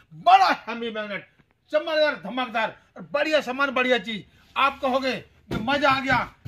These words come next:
इतना बढ़िया सामान किसका है? भारत electronics का। आप देखते रहना, कहोगे जो मजा आ गया, स्पीकर नहीं टूटेगा, आपका टेबल टूट जाएगा। इसलिए चीज ही हम ऐसे बनाते हैं भाई, जो आपका बड़े से बड़े जगह चल जाए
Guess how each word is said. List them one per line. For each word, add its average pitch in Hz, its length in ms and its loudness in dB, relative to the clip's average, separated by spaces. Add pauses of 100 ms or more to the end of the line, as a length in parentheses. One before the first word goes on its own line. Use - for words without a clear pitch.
(140)
इतना 294 240 -2
बढ़िया 269 300 2
सामान 285 340 2
किसका 262 340 -8
है? 277 140 0
भारत 233 240 -2
electronics 226 440 -4
का। 208 80 -8 (400)
आप - 180 -4
देखते 302 280 0
रहना, 262 220 -2
कहोगे 294 480 0 (280)
जो 262 80 -8
मजा 247 420 0
आ 320 100 0
गया, 285 200 -6 (320)
स्पीकर 269 360 -16
नहीं 262 120 -12
टूटेगा, 269 320 -6
आपका 285 220 -4 (280)
टेबल 240 280 -12
टूट 220 200 -18
जाएगा। 226 320 -6 (160)
इसलिए 269 220 -18
चीज 330 280 -4
ही 320 100 -2
हम 294 180 -4
ऐसे 262 160 -8
बनाते 247 340 -10
हैं 233 60 -12
भाई, 240 200 -8 (300)
जो 254 380 -20
आपका 269 360 -6 (360)
बड़े 302 260 -6
से 302 120 -10
बड़े 277 200 -6
जगह 262 240 -4
चल 254 140 -12
जाए 294 220 -2